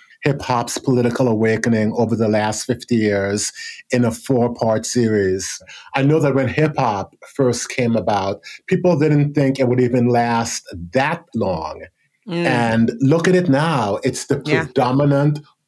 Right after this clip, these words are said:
Speaker 1: form of music in America. Hip hop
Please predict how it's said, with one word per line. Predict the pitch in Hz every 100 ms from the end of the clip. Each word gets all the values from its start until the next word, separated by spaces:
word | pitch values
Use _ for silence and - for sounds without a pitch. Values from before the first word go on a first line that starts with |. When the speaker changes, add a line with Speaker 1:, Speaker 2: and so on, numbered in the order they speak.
| -
Speaker 1:
form | 131 127 123 123
of | - 104
music | 113 117 120 113 117 110 110 - -
in | 107 107
America. | 110 107 107 101 95 80 82 - - -
Hip | 170 185
hop | - 143 160 117 104